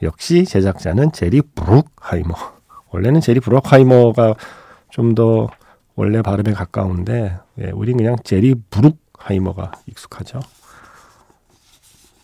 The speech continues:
역시 세기말 할리우드 블록버스터였습니다. 아, 김미희 씨, 처음 인사드려요. 어,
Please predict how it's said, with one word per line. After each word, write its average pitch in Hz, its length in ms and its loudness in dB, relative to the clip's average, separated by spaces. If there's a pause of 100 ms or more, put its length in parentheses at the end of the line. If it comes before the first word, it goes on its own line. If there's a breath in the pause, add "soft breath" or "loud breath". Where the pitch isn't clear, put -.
(1200)
역시 151 520 -6
세기말 147 680 4
할리우드 113 560 0 (120)
블록버스터였습니다. - 1400 -10 (1800 soft breath)
아, 92 380 -2 (120)
김미희 139 600 6
씨, 78 500 -4 (320)
처음 185 380 6
인사드려요. 98 880 0 (1000 loud breath)
어, 107 340 -4